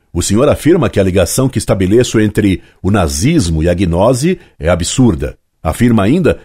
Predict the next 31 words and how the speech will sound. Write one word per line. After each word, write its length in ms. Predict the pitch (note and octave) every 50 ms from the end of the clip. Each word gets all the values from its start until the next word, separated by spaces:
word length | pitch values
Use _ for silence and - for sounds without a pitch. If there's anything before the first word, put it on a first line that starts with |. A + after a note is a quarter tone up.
| _
que 120 | _ - G#2
a 40 |
gnose 560 | F2 D#2 E2+ E2 F#2+ A2 D3+ F3+ D#3+ A2+ B2 A#2+
é 100 | B2+ C3+
anárquica 680 | A#2 G2+ F#2+ G2+ A#2+ D3 F#3 G3+ G3+ - G3+ - F3 D3
e 60 | C#3
secreta, 640 | - - B2+ - - - D3+ F3+ E3+ - - G#2
enquanto 320 | F#2+ F#2+ - D#3+ F3+ E3+ -
o 40 |
nazismo 640 | D#3+ D3+ C3+ A2 F#2+ E3 A3 A3+ F#3+ G#3+ A3+ G#3 G#3 - - _ _ _
condenava 840 | - - C#3 D3 D3 B2+ C3 B2+ A2+ G2 G2+ A2+ C#3 E3+ E3 C#3+ C3
sociedades 680 | - - C3 A2+ - - F#2 D#2 D#2+ G2+ A2 A2 G2
secretas, 680 | - - G2+ - - C3 C#3 - - - E2 D#2 - - _ _ _ _ _ -
defendia 800 | E2 A#2+ B2 B2 - C3 A#2+ A2 G2 G2 F3+ G3 G3 F#3 - - - - - -
a 140 | F2+ F#2 G#2+
hierarquia 760 | C3 E3 F3+ E3+ E3 D#3 B2+ - - C3+ C#3 D#3 E3 E3+ -
e 140 | F3+ D3 B2+
era 180 | B2+ C#3+ - -
cristão. 720 | - - E3 E3+ E3 - - - - C#3 D#3 E3 A2 D#2 - - _ _ _ _ -
E 60 | A#2
como 680 | - - C3+ C#3 C3+ B2+ B2+ B2+ A#2+ A2+ G#2+ - - _ _
prova 480 | - C3 C#3+ F3 F#3 - F2 E2+ - - - _ _ _ -
de 100 | F2+ F2+
que 80 | -
o 60 | A#2 G#2+
nazismo 580 | G#2+ F#2+ D#2+ C#2+ G#2 A#2+ A#2+ - F2+ E2+ F2
era 140 | F2 F2+ F2+
cristão, 460 | - - C3+ C3 - - F3 G#3+ B3
o 40 | B3
senhor 300 | - - G3+ G3+ G3+ D#3+
diz: 440 | G#2 G#2 G2+ E2+ - - - -